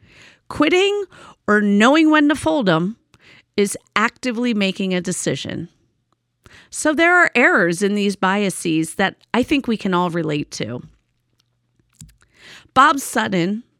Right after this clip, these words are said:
an organizational psychologist and Stanford professor, tells us that failure sucks,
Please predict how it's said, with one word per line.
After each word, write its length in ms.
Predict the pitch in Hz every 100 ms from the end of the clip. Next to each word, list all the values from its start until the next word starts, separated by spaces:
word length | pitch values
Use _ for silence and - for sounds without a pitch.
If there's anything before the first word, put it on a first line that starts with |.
| -
an 160 | 202 208
organizational 800 | 226 233 269 240 214 208 214 190
psychologist 880 | - 175 - 175 165 165 - 175 - - - -
and 160 | 175
Stanford 500 | - 220 196 180 202
professor, 580 | - 175 175 156 - 156
tells 380 | - - 196 190
us 240 | 202 190 -
that 340 | 170 165 _ _ _ _ _ _ -
failure 480 | 220 240 285 320 330
sucks, 720 | - - 190 - - -